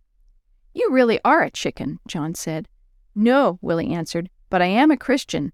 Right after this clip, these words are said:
and I know it's wrong to steal." "A Christian?" Avery threw up his hands. "So you think you're some kind of holy guy? You think you're better than us?" "No," Willie tried to explain.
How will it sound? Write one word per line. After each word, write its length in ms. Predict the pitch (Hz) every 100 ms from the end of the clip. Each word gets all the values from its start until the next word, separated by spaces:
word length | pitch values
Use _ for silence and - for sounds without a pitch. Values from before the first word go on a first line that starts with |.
| -
and 140 | 202
I 80 | 190
know 200 | 208 233
it's 180 | 247 -
wrong 260 | 220 247 254
to 80 |
steal." 480 | 190 - 262 226 160 160 _ _ _ _ -
"A 100 | 185
Christian?" 580 | - 226 247 - 339 392 _ _ _ _ _ -
Avery 340 | 254 202 175
threw 220 | - 196
up 120 | 165 170
his 160 | -
hands. 360 | 185 147 - - _
"So 160 | - 233
you 160 | 240 370
think 300 | 381 320 240
you're 80 |
some 260 | 240 - 247
kind 280 | - 247 180
of 60 |
holy 340 | - 190 226 247
guy? 340 | 262 240 285 - _ _
You 140 | 220 277
think 200 | 339 262
you're 120 | 180
better 320 | 185 180 254
than 120 | 285
us?" 320 | 277 311 - - _ _ _ _ _ _ -
"No," 540 | 190 175 175 208 320 _ -
Willie 260 | 175 170 156
tried 260 | 156 160
to 60 | 185
explain. 380 | - - 175